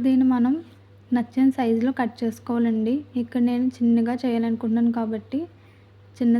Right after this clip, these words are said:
సైజులో నేను చూసుకుని కట్ చేసుకుంటున్నానండి చిన్నవి. ఇలా మొత్తం ఈ రోల్ మొత్తం మనం కట్ చేసుకోవాలండి. ఇక్కడ నేను చిన్న చిన్నవి చేస్తున్నాను కాబట్టి నాకు ఎక్కువే వచ్చినాయండి.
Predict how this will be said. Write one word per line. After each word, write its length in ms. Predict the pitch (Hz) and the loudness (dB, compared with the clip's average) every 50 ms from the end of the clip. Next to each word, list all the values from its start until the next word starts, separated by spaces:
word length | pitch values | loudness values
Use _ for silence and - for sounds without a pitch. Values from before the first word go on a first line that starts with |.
| 233 233 | 0 -2
సైజులో 380 | 247 233 226 214 226 226 247 302 339 330 - - - - - - - | -2 -4 -2 -2 -2 -4 -4 -4 -6 -8 -12 -18 -20 -20 -16 -8 -6
నేను 240 | 240 233 233 233 240 247 254 254 - - | -2 0 0 0 0 0 -4 -6 -4 -2
చూసుకుని 420 | 247 240 233 233 233 - 247 262 262 254 | 0 0 0 0 -2 0 0 2 2 0
కట్ 160 | 226 226 - 233 | -2 -4 -4 -4
చేసుకుంటున్నానండి 920 | 226 226 - - 233 220 202 220 233 233 226 226 220 208 208 208 220 240 285 330 349 - - - - - - - | -4 -6 -6 -6 -8 -6 -4 -2 -2 -2 -2 -2 -2 -2 -2 -2 -2 -2 -4 -6 -6 -10 -16 -20 -20 -20 -10 -4
చిన్నవి. 440 | 247 226 220 220 214 208 214 226 285 339 - - - - - - - - - - - - - - - - - 240 | -2 0 0 0 -2 -2 -4 -4 -4 -4 -6 -14 -20 -20 -20 -20 -20 -20 -20 -20 -20 -20 -20 -20 -14 -8 -4 -2
ఇలా 140 | 233 233 254 254 247 | 0 2 2 2 2
మొత్తం 340 | 226 220 - - 247 240 240 254 269 285 285 - - - - - - - - - - - - | 0 -2 -4 -4 -2 -2 0 0 0 -2 -4 -8 -14 -20 -20 -20 -20 -20 -20 -20 -18 -10 -6
ఈ 40 | 254 220 | -2 0
రోల్ 220 | 233 220 220 220 233 233 240 | 2 2 2 2 2 2 2
మొత్తం 240 | 233 220 233 - 247 262 | 0 -2 -4 -2 0 2
మనం 120 | 269 269 262 | 2 2 2
కట్ 160 | 240 220 214 - - | -2 -4 -4 -4 -4
చేసుకోవాలండి. 720 | 226 220 208 - - 226 226 226 220 220 214 208 208 226 262 330 349 - - - - - - - - - _ _ _ _ - - 240 | -4 -4 -4 -4 -4 -2 -2 -2 -2 -2 -2 -2 0 0 0 -2 -4 -8 -16 -20 -20 -20 -20 -20 -20 -20 _ _ _ _ -14 -10 -4
ఇక్కడ 140 | 233 240 233 | 0 2 2
నేను 140 | 233 247 247 254 | 2 2 2 0
చిన్న 140 | 240 226 226 220 | 0 0 0 -2
చిన్నవి 240 | 233 226 226 233 240 - | -2 -2 -2 -2 -2 -2
చేస్తున్నాను 380 | 247 233 226 233 - 233 233 233 226 | -2 -2 -2 -2 -2 -2 0 0 0
కాబట్టి 300 | 226 220 220 220 214 - 262 269 | 0 -2 -4 -6 -4 -2 0 0
నాకు 140 | 262 254 240 226 | 0 0 0 -4
ఎక్కువే 280 | - - 220 220 226 233 | -4 -4 -4 -2 -2 -2
వచ్చినాయండి. 640 | 220 226 - - 233 226 220 220 214 214 208 214 226 | -4 -4 -6 -4 -4 -2 -2 -2 -2 -2 -2 -2 -2